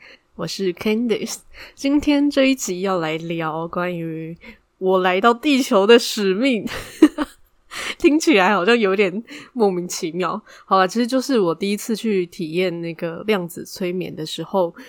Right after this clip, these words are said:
中间发生的故事。我之前有聊过，就是一般的催眠，我的体验的那个过程嘛，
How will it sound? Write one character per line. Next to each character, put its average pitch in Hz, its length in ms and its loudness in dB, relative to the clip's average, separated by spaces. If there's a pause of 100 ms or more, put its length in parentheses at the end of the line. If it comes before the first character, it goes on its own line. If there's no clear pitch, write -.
(200)
中 196 200 0
间 190 240 0
发 175 200 2
生 175 160 -4
的 160 80 -8
故 175 200 -6
事。 165 380 -10 (380)
我 190 80 0
之 285 120 -2
前 190 320 2
有 165 400 2 (280)
聊 175 340 0
过， 190 400 6
就 185 160 -4
是 190 100 -4
一 202 120 -4
般 180 280 -2
的 156 280 -4
催 170 260 -6
眠， 170 320 -6
我 170 100 -4
的 160 140 -6
体 - 200 -14
验 180 180 2
的 160 80 -6
那 170 120 -4
个 160 220 -6
过 170 240 0
程 - 220 -8
嘛， - 120 -10